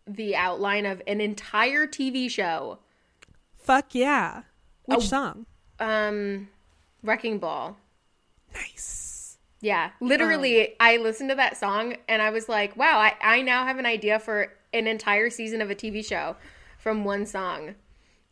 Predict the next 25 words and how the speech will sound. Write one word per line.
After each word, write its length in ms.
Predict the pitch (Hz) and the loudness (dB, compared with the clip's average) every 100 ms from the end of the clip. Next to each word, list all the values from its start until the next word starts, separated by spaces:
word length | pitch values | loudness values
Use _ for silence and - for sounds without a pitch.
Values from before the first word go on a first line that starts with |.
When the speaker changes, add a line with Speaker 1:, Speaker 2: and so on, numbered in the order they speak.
| _ _ _ _ _ - | _ _ _ _ _ -10
Speaker 2:
Hell 200 | - 370 | 0 2
yeah. 280 | 262 160 220 - - - - | 2 -4 -12 -20 -20 -10 0
Okay. 300 | 320 240 170 _ - | 2 2 0 _ -4
<clears throat> 360 | 392 339 196 - _ _ _ _ _ _ _ - _ - | 2 6 4 2 _ _ _ _ _ _ _ -20 _ -2
With 200 | 247 269 | 2 4
French 360 | 311 370 - | 6 6 4
theaters 360 | - 294 285 285 | 2 2 2 -2
closed, 500 | - 208 180 190 - - | 2 2 2 -4 -10 -2
puppetry 520 | - 339 - 247 220 | 0 0 0 -4 2
takes 300 | 240 220 - | 2 2 2
center 280 | 233 214 226 | 0 0 -2
stage. 640 | - 202 175 156 208 - - - - _ _ | 0 0 0 -4 -10 -12 -14 -20 -20 _ _
The 160 | 220 262 | 2 6
art 180 | 381 392 | 6 6
form, 400 | 262 214 214 240 | 2 2 0 -2
usually 420 | 214 277 - 302 | 4 4 4 0
on 120 | 269 | 2
the 80 | 240 | 0
fringes 440 | - 269 262 320 269 | 0 2 2 2 0
of 80 | 220 | -2
French 320 | 240 240 - | 0 0 0
theatrical 560 | 285 226 220 - 294 | 0 0 0 -2 -2
culture, 500 | 294 208 190 190 180 | 0 0 0 -2 -4
finds 340 | - 254 269 311 | 0 2 4 2
itself 460 | 294 226 185 190 | 0 2 2 0